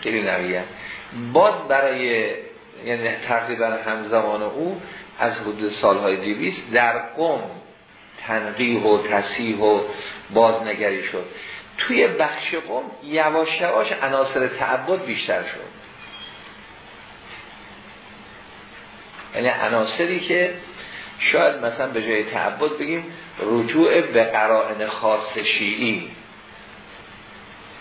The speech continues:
در بغداد و در کوفه رجوع به قرائن عام و عقلایی بیشتر بود،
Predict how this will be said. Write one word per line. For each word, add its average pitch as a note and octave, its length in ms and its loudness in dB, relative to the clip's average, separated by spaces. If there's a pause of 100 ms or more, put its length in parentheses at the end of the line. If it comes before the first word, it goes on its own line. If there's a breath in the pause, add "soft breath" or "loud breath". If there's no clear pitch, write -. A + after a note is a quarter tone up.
(800 loud breath)
در B2+ 220 4
بغداد B2 800 0 (100)
و A#2+ 120 0
در A#2 300 2 (340)
کوفه D#3+ 580 -8 (320 loud breath)
رجوع C#3 500 4
به C3 160 4
قرائن A#2 500 2
عام A2+ 440 0
و A#2 40 -2
عقلایی A2+ 600 2
بیشتر B2 460 0
بود، F2+ 380 -8